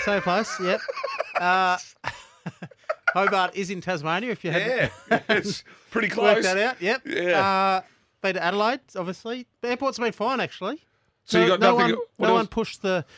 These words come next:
Speaker 1: seat back in my face in the hour flight, which is great. Um,
Speaker 2: Uh,
Speaker 1: nothing too comical today.
Speaker 2: What,
Speaker 1: today,
Speaker 2: well, I've
Speaker 1: but
Speaker 2: got,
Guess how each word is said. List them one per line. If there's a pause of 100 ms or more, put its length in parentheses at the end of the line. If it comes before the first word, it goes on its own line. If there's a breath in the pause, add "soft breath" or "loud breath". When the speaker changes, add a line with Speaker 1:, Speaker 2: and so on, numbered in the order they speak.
(140 loud breath)
Speaker 1:
seat
back
in
my
face
in
the
hour
flight,
which
is
great. (440 loud breath)
Um, (500)
Speaker 2:
Uh,
Speaker 1:
nothing
too
comical
today.
Speaker 2:
What,
Speaker 1:
today,
Speaker 2:
well,
I've
Speaker 1:
but
Speaker 2:
got,